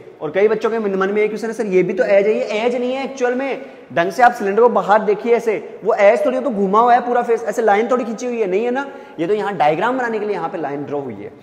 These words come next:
ठीक है, तो ये भी आप याद रखिएगा। अब एक Euler formula और याद रखिएगा, अ, चौदह मिनट का ही बना है अभी। देखिए आप, Euler formula आप याद रखिएगा।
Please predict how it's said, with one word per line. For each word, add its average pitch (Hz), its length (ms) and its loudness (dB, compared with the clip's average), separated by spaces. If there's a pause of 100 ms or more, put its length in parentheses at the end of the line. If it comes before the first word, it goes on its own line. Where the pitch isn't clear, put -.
(200)
ठीक 185 140 -6
है, 294 360 2
तो 147 60 -4
ये 139 100 0
भी 143 100 -4
आप 151 160 0
याद 147 220 -4
रखिएगा। 147 360 -10 (260)
अब 262 120 4
एक 294 160 0
Euler 202 300 2
formula 240 320 2
और 214 200 2
याद 196 240 -2
रखिएगा, 170 340 -8
अ, 151 840 -12
चौदह 151 180 -8
मिनट 170 180 -10
का 175 80 -6
ही 165 60 -4
बना 135 120 -8
है 151 60 -6
अभी। 190 140 -8 (240)
देखिए 185 220 0
आप, - 480 -2
Euler 214 360 -2
formula 233 320 -2
आप 226 140 2
याद 202 240 2
रखिएगा। 160 460 -6